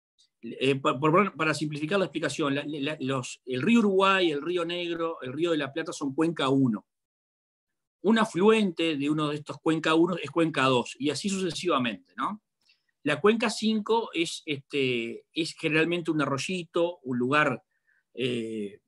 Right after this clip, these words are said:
de, de escaso caudal,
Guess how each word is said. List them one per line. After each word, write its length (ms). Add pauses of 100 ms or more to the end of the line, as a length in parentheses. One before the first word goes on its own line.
(260)
de, 840
de 100
escaso 420
caudal, 560